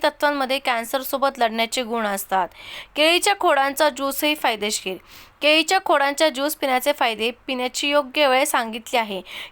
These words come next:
केळीच्या खोडाचा ज्यूस प्यायल्याने फॅटी लिव्हरसारखी समस्या दूर होण्यास मदत मिळते. तसेच शरीरातील विषारी पदार्थ बाहेर काढून शरीर आतून स्वच्छ करण्यासही मदत होते. केळीच्या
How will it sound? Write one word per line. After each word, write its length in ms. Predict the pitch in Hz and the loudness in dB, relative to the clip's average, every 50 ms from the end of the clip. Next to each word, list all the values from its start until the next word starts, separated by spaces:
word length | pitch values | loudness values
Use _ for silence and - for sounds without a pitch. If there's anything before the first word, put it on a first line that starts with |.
| _ - | _ 0
केळीच्या 360 | 311 320 330 330 - 381 370 370 | 2 2 2 4 2 0 0 2
खोडाचा 380 | 370 330 294 285 294 - 311 | 2 4 4 4 2 2 0
ज्यूस 340 | 302 240 269 285 302 294 - | 0 0 0 0 0 0 0
प्यायल्याने 480 | - 277 247 240 240 233 226 226 240 262 | 0 0 2 2 2 2 2 2 0 0
फॅटी 400 | - 277 240 226 - 262 269 254 | 0 0 0 0 0 -2 -2 0
लिव्हरसारखी 640 | 262 262 262 262 269 - - 240 226 220 - 262 254 | 0 2 2 0 0 0 0 -2 -2 -2 -6 -6 -4
समस्या 480 | - 240 220 220 220 226 - - 240 | -2 -2 0 0 -2 -2 -2 -2 -4
दूर 240 | 226 233 277 302 339 | -2 -2 -2 0 0
होण्यास 360 | 339 285 247 247 262 - - | 2 2 2 2 0 0 -2
मदत 320 | 240 226 208 226 233 - 226 | -2 -2 0 -2 -2 -4 -6
मिळते. 380 | 202 190 185 - - 185 175 - - - - - - - - 285 | -8 -8 -8 -8 -10 -10 -10 -12 -14 -16 -16 -16 -18 -4 -2 0
तसेच 280 | 370 403 392 370 - | 2 2 2 2 4
शरीरातील 440 | 381 320 302 302 302 302 349 320 311 | 2 2 4 2 2 2 2 2 2
विषारी 320 | 285 277 - 311 285 320 | 2 2 2 2 0 2
पदार्थ 420 | 320 - 320 294 320 302 294 - 311 | 2 0 2 4 4 2 2 2 0
बाहेर 320 | 262 269 254 254 269 269 | 2 2 2 2 0 0
काढून 320 | 269 - 262 247 247 262 277 | 2 2 2 2 2 0 0
शरीर 320 | - - 269 269 277 269 | 0 0 0 0 0 0
आतून 380 | - - 226 240 233 - 302 320 | 2 2 2 2 0 -2 -4 -2
स्वच्छ 300 | 320 339 302 - - 339 | 0 0 -2 0 -2 0
करण्यासही 540 | - 302 269 240 247 247 254 - 285 285 | 2 4 4 4 2 0 -2 0 -2 -2
मदत 320 | 262 240 220 214 220 220 - | 0 0 0 0 -2 -2 -4
होते. 320 | 220 202 - - 185 180 - - - - - - - - _ - | -6 -8 -6 -8 -10 -10 -10 -14 -16 -16 -16 -16 -18 -10 _ 0
केळीच्या 380 | 320 339 370 381 - 427 403 | 2 4 4 4 4 2 2